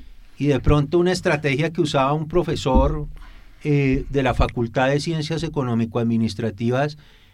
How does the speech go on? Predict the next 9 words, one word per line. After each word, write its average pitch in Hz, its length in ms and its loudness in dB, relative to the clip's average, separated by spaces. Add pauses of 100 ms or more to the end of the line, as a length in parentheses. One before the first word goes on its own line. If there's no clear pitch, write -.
(260)
fue 143 460 6
fundamental 131 760 0
para 160 220 2
la 151 100 -2
enseñanza 120 580 -2
que 151 140 0
daba 120 300 2
una 143 280 0
profesora 123 720 0